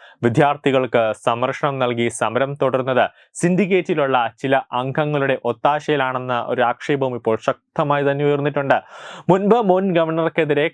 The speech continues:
കറുത്ത ബാനർ സർവകലാശാലയുടെ പ്രവേശന കവാടത്തിൽ കെട്ടിയിരുന്നത് അഴിച്ചുമാറ്റാൻ വി സി രജിസ്ട്രാർക്ക് നിർദ്ദേശം നൽകിയിരുന്നുവെങ്കിലും syndicate അംഗങ്ങളുടെ എതിർപ്പിനെ തുടർന്ന് ബാനർ നീക്കം ചെയ്യാൻ രജിസ്ട്രാർ തയ്യാറായില്ല. ബാനർ മാറ്റുന്നതിനെതിരെ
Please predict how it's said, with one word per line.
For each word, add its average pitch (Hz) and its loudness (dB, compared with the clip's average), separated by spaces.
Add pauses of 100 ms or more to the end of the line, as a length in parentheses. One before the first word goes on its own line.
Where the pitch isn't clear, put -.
(120)
കറുത്ത 147 0
ബാനർ 143 -2
സർവകലാശാലയുടെ 143 -2
പ്രവേശന 139 -2
കവാടത്തിൽ 135 0
കെട്ടിയിരുന്നത് 127 0 (100)
അഴിച്ചുമാറ്റാൻ 123 -2
വി 117 -2
സി 120 0
രജിസ്ട്രാർക്ക് 117 0
നിർദ്ദേശം 127 -2
നൽകിയിരുന്നുവെങ്കിലും 135 0 (400)
syndicate 170 2
അംഗങ്ങളുടെ 135 0 (200)
എതിർപ്പിനെ 127 0
തുടർന്ന് 110 -2
ബാനർ 117 0 (100)
നീക്കം 127 -2
ചെയ്യാൻ 104 -2
രജിസ്ട്രാർ 107 0
തയ്യാറായില്ല. 95 0 (300)
ബാനർ 135 2
മാറ്റുന്നതിനെതിരെ 131 -2